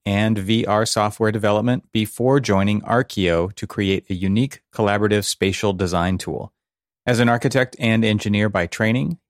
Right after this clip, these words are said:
he believes immersive technologies have the potential to redefine our design process and create better built environments.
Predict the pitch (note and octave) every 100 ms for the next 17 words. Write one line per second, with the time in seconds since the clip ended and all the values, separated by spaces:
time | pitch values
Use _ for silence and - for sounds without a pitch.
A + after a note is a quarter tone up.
0 | - A#2 A2+ A2 G#2+ - G#2+ G2+ G#2+ -
1 | A2 - A2 G#2+ G#2 G#2+ A2+ A2 - F#2+
2 | G2+ - G2+ - G2+ F#2 G#2+ - G2 F2
3 | G#2+ C3 B2 G#2+ G#2 G#2 G2+ G#2 G2+ G2
4 | F2 E2 E2+ E2 - G2 F#2+ - A2 F#2
5 | F2 - - F#2+ G#2 G2 F#2 E2+ - F2
6 | F2 F#2 F#2+ D#2+ -